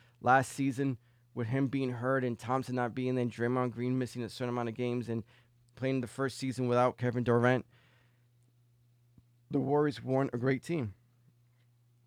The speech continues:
Now this season, they're not as good as they were a couple seasons ago, but they're better than last year,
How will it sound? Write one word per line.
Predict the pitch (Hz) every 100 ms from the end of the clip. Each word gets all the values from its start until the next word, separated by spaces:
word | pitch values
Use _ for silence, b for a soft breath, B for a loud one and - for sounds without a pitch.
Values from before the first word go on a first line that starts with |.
| _ _ _ _ 131
Now | 147
this | 143 185
season, | - 139 120 151 143 _ _ _ _ _ _
they're | 170
not | 175 180 -
as | 156 139
good | 170
as | 165
they | 143
were | 139 147
a | 143
couple | 151 - 123
seasons | 175 151 135
ago, | 113 143
but | 135 147
they're | 160
better | 127 135
than | 139 113
last | 117 113 -
year, | 117 131